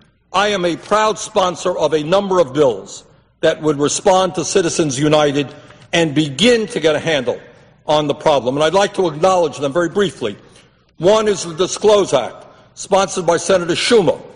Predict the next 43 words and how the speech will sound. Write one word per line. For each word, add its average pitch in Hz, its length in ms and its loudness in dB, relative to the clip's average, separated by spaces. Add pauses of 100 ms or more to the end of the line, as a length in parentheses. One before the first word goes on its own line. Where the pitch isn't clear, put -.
(340)
which 170 180 0
would 175 160 2
force 226 340 2
corporations 196 680 0
spending 170 360 0
money 196 240 2
on 180 160 0
campaign 170 560 -2
ads 170 320 0 (260)
to 185 100 2
disclose 180 680 2 (180)
their 170 240 2
identity, 156 680 0
just 196 300 -2
as 190 120 -2
candidates 139 540 -4
have 143 220 -2
to 147 80 -12
do. 127 160 -2 (180)
That 202 220 2
is 190 140 -2
a 180 100 2
good 185 200 2
thing. 180 240 -2
I 160 120 0
support 120 420 0
it. - 100 -14 (640)
Another 214 440 4
is 190 120 -2
the 185 120 -2
Fair 220 320 2
Elections 196 580 -2
Now 185 280 2
Act, 139 120 -6
sponsored 190 420 -4
by 175 120 0
Senator 185 360 0
Durbin, 156 460 2 (460)
which 180 240 2
would 180 120 2
move 208 240 4
us 190 200 2
finally 170 540 -2